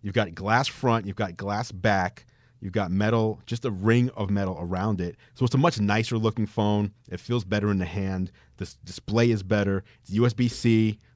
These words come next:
Again, we've seen U S B C coming to a, a bunch of devices. I'm a big fan of that. Great cameras on back.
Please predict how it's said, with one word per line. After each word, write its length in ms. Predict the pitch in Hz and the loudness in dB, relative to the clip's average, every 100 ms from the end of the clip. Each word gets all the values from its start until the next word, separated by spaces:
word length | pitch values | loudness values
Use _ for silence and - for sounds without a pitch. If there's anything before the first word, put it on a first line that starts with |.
| - | -10
Again, 380 | 92 104 98 98 | -6 0 0 0
we've 140 | 95 | -2
seen 220 | - 107 98 | -2 2 2
U 100 | 98 | 2
S 100 | - | -2
B 100 | 95 | -6
C 180 | 104 | -6
coming 240 | 92 95 95 | -4 -2 -2
to 140 | 101 | -2
a, 40 | 85 78 | -4 -6
a 40 | 85 | -8
bunch 220 | 92 90 | -6 -6
of 60 | 87 | -6
devices. 580 | 82 85 82 87 82 - | -6 -6 -6 -8 -10 -12
I'm 80 | 92 | -8
a 40 | 85 | -6
big 180 | 90 | -8
fan 180 | - 87 | -6 -8
of 100 | 82 | -6
that. 220 | 85 85 - - - _ _ _ 90 | -8 -8 -12 -20 -20 _ _ _ -10
Great 280 | 110 135 151 | 0 2 2
cameras 380 | - 139 139 127 | 2 4 4 4
on 140 | 123 | 4
back. 400 | 117 117 117 - | 4 2 0 -6